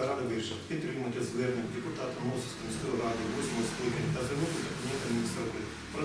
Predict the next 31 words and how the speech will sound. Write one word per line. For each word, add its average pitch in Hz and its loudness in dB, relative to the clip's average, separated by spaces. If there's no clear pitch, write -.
недопущення 143 -2
при-, 123 -2
припинення 139 -2
функціонування 120 0
підрозділу 123 -2
податкової 117 -6
служби 143 -6
Носівської 123 -2
міської - -4
територіальної 117 -4
громади. 104 -2
Звернення 147 0
направити 139 -2
до - -8
Кабінету 117 -4
Міністрів. - -6
Це, 160 -4
е, - -
питання 151 -2
в 139 -4
чому 151 -6
состоїть, 160 -4
що - -8
те, 147 -2
що - -6
було, 135 -4
е, - -4
постанова, 147 0
по-моєму, 127 2
Кабміна 120 0
про 147 2